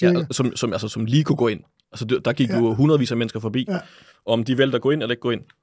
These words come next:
Speaker 2: Og så skulle du være mad klar på syv minutter,
Speaker 1: Ja.
Speaker 2: eller et eller andet, ikke? Og jeg tror, vi alle sammen forstod det. Øh, men det, der skete, det var jo, at der var jo nul opbakning fra Lufthavnen.
Speaker 1: Mm.
Speaker 2: Og dem, der i virkeligheden skulle have understøttet os, de kokke der, ikke? Altså, "Jeg skal lige hente noget persille."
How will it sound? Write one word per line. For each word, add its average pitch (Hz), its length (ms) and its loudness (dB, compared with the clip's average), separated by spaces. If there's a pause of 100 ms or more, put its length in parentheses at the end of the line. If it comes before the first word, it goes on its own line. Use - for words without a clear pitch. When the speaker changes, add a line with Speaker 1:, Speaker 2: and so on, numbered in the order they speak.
(180)
Speaker 2:
Og 190 140 -6
så 190 80 -4
skulle 190 200 -2
du - 60 0
være 170 80 4
mad 180 160 4
klar 180 200 -2
på 156 240 -2 (140)
syv 190 220 -6
minutter, 156 320 2
Speaker 1:
Ja. 190 100 -6
Speaker 2:
eller 165 140 0
et 190 40 2
eller 175 160 2
andet, 147 160 2
ikke? 160 140 -4 (400)
Og 190 120 0
jeg 185 80 6
tror, 190 160 6
vi 180 100 8
alle 202 160 6
sammen 220 180 2
forstod 233 360 6
det. 156 140 4 (520)
Øh, 170 320 4 (140)
men 156 160 -2
det, 214 160 6
der 196 80 6
skete, 196 340 4
det 175 100 2
var 175 140 2
jo, 170 80 4
at 135 220 -4
der 143 100 -6
var 131 180 -8
jo 127 200 -10 (960)
nul 175 300 10
opbakning 135 480 -10
fra 139 120 -10
Lufthavnen. 131 460 -8 (160)
Speaker 1:
Mm. 160 120 -8
Speaker 2:
Og 110 100 -4
dem, 180 120 8
der 190 80 10
i - 20 10
virkeligheden 170 360 8
skulle 170 220 6
have 170 60 8
understøttet 175 400 6
os, 147 60 2
de 180 100 2
kokke 180 300 4
der, 160 140 4
ikke? 170 140 2
Altså, 160 180 -2
"Jeg 175 200 2
skal 208 120 -2
lige 208 80 6
hente 202 120 6
noget 175 160 6
persille." 180 400 2